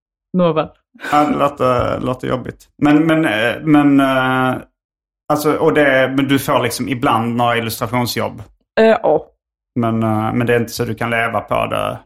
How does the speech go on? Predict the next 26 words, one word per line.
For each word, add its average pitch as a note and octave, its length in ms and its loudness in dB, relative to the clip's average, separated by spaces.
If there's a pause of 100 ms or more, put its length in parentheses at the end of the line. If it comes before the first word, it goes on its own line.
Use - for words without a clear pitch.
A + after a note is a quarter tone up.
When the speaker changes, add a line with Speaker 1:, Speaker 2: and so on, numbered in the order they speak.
(280)
Speaker 1:
Ehm, G#3 800 4
nej, G3 680 2
alltså F#3+ 680 2
sen G3 220 2
så G#3 120 0
har G3+ 120 4
jag E3+ 380 2
ju E3+ 80 0
typ E3 340 -2
inte F3 280 0
tagit D#3+ 420 -2
mig E3 120 0
an, F3+ 400 0
alltså F#3 180 0
jag F3 80 6
har - 20 0
sagt F#3 220 -4
nej G3 380 4
till - 160 -2
en E3+ 80 -4
hel E3 180 -2
del E3+ 200 0
faktiskt D#3+ 300 -4
också, F3 260 -4
för D3 180 -4
att D#3 140 -4